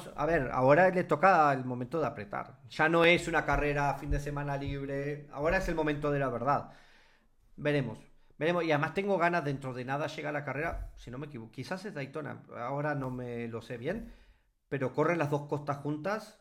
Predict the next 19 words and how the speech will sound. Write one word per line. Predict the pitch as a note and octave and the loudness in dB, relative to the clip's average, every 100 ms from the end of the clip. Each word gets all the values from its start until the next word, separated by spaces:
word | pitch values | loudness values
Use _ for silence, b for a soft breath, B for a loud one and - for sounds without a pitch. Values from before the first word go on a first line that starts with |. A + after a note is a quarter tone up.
| _ | _
y, | - C3 B2+ B2 A#2+ A#2 A2+ A2+ A2 G#2+ _ _ | -12 -10 -8 -10 -10 -10 -10 -12 -14 -18 _ _
y | C3 | -18
será | - C3 C3 | -12 -4 -4
un | D3 | -2
buen | E3+ | 0
monero | E3+ D3+ E3+ | 2 2 2
para | F#3 D3+ | 0 -2
saber | D3 D#3 | -2 -2
dónde | C#3+ | -4
está, | B2 D3+ D#3+ | -6 -6 -6
porque | C3 B2+ | -6 -6
ahí | C3 | -8
estarán | - C#3+ C3+ | -6 -6 -4
todos | C#3+ C#3+ | -4 -4
los | C3+ A#2+ | -6 -6
gallos | C3+ D3 | -8 -8
juntos, | C#3+ C#3 C3+ C3 - | -10 -10 -10 -12 -12
eh, | C3 C3 C3 C3 | -10 -8 -8 -10
luchando, | B2+ C3 C#3 D#3+ G#3+ | -10 -8 -6 -8 -12